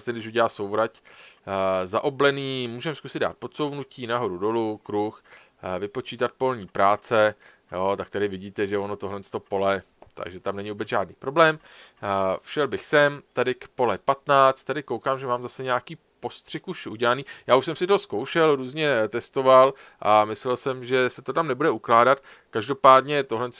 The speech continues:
to, eh, tam nechám a nebudu to zase mazat, protože bych, eh, si vymazal tu aktuální trasu.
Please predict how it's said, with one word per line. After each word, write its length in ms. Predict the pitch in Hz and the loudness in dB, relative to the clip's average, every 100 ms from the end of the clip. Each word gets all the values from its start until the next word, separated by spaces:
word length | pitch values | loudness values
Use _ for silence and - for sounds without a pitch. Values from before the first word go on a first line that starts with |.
| - | -8
to, 240 | - 143 127 - | -2 0 -2 -6
eh, 680 | 110 104 101 98 95 92 87 - | -8 -6 -4 -4 -4 -6 -6 -2
tam 360 | 135 104 92 | -2 -2 -8
nechám 540 | 87 107 143 147 151 156 - - _ _ | -10 -8 0 4 4 0 -12 -20 _ _
a 420 | - 101 101 95 | 0 2 2 0
nebudu 260 | 90 107 120 | -2 -4 -6
to 120 | 117 | 0
zase 200 | 131 - | 0 0
mazat, 380 | 135 101 113 120 | -2 0 0 -2
protože 560 | - 110 - 110 101 113 | -4 -18 -12 -12 -6 -4
bych, 280 | 107 107 - | -4 -6 -4
eh, 200 | 104 101 | -2 -4
si 140 | 110 | -6
vymazal 640 | 110 107 110 113 113 107 101 _ | -8 -4 -2 0 2 0 -4 _
tu 160 | 127 - | -10 -8
aktuální 420 | 107 - 117 131 | -8 0 0 0
trasu. 420 | - 98 - 139 | -6 -14 -8 -10